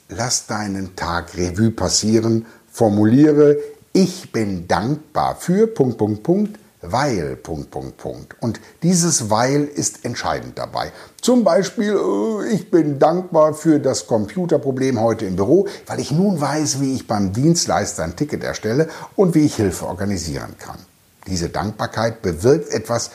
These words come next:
unglaublich Wertvolles. Sie dreht deinen Fokus auf Chancen und Möglichkeiten und du erkennst, hey, das Leben findet für mich statt und nicht gegen mich.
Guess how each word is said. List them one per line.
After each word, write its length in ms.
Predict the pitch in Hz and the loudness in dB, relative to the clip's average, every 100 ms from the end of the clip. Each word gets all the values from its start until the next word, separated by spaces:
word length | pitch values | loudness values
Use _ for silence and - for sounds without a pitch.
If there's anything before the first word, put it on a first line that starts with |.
| - _ | -20 _
unglaublich 1000 | - 208 196 180 147 120 117 113 110 - | 2 4 4 2 2 4 2 0 -6 -4
Wertvolles. 600 | 78 67 - 67 58 - - - | -6 -6 -10 -10 -10 -14 -14 -16
Sie 260 | - 104 | -8 -6
dreht 600 | 95 104 110 156 175 175 - | -2 -2 4 4 4 -2 -2
deinen 380 | 98 95 90 | -2 -2 -6
Fokus 480 | 85 170 175 175 - | 0 2 2 0 -2
auf 180 | - - | -4 -8
Chancen 460 | - 123 123 - 131 | -6 -4 -4 -6 -6
und 280 | - 180 | -4 -2
Möglichkeiten 760 | 117 104 101 87 - 82 95 170 | 0 0 -2 -10 -6 -4 -4 -6
und 340 | - 247 247 | 0 0 0
du 80 | 160 | -2
erkennst, 560 | 139 - 214 220 220 - | -2 -2 2 2 0 2
hey, 320 | 233 196 104 - - _ | 2 4 0 -6 -20 _
das 180 | 160 147 | -2 4
Leben 320 | 151 143 135 | 4 4 2
findet 340 | - 117 113 | 0 0 0
für 220 | - 113 98 | -2 0 0
mich 220 | 82 - | -2 -8
statt 280 | - 85 90 | -6 -6 -4
und 120 | 87 | -6
nicht 240 | 90 - | -8 -4
gegen 300 | 117 90 64 | -2 -2 -6
mich. 220 | 58 - | -14 -18